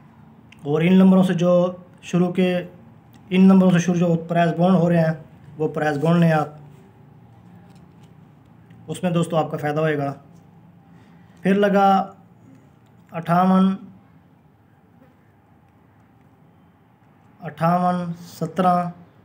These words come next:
इसको हम ज़रब करें, कोड हमारा वही है सैंतीस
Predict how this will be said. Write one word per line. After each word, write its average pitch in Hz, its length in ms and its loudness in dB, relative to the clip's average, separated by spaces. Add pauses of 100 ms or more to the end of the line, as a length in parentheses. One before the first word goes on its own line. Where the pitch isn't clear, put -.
(600)
इसको 165 200 -8
हम 160 60 -2
ज़रब 165 220 0
करें, 175 260 0
कोड 170 220 0
हमारा 165 240 2
वही 175 260 0
है 160 320 -2 (1700)
सैंतीस 170 720 -4